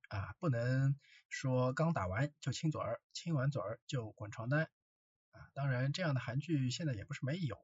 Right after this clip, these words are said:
但是呢，这部剧的感情线还是比较传统的那种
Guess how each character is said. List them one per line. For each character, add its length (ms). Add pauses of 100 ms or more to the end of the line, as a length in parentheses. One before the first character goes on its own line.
(800)
但 200
是 400
呢， 560
这 100
部 100
剧 180
的 120
感 260
情 380
线 400
还 240
是 300
比 80
较 120
传 220
统 180
的 60
那 100
种 360